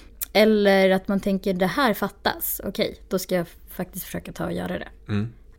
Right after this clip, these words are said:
Speaker 1: Så jag tror att det är lite av min, så här, nu kommer jag återigen till familjen, men jag tror också det här med att man eh, är i en, kommer i-, från en familj där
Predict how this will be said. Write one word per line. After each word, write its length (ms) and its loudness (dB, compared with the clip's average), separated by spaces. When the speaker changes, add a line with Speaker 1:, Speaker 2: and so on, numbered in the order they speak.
Speaker 1:
Så 140 -8
jag 320 2
tror 320 -2
att 140 -4
det 60 -6
är 40 -4
lite 300 -2
av 60 -2
min, 320 -4
så 100 -12
här, 200 -12
nu 120 -4
kommer 220 2
jag 80 -2
återigen 320 -4
till 180 -8
familjen, 540 -2
men 120 -4
jag 140 -4
tror 140 -4
också 160 -8
det 60 -6
här 140 -2
med 140 -4
att 180 -12
man 340 -2
eh, 380 -6
är 100 2
i 80 2
en, 260 -2
kommer 260 0
i-, 220 -2
från 220 -2
en 60 -2
familj 420 0
där 220 -2